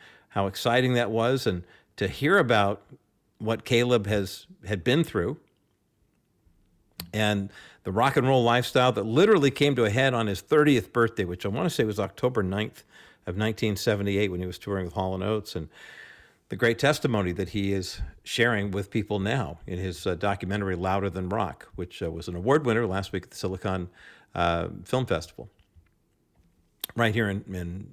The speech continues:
Hollywood, and a couple of Bottom Line listeners got to go watch that. There have been so many amazing things that have happened through this program. So, so much ministry. I mean, I haven't even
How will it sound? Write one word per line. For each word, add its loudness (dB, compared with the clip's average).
Hollywood, 0
and -4
a -6
couple -4
of -4
Bottom 2
Line 0
listeners -6
got 2
to -12
go 0
watch -4
that. -8
There 4
have 4
been 4
so 4
many 4
amazing 4
things -2
that -2
have -2
happened -2
through -4
this -2
program. 0
So, -4
so -2
much -2
ministry. -4
I -4
mean, -2
I 0
haven't -2
even -2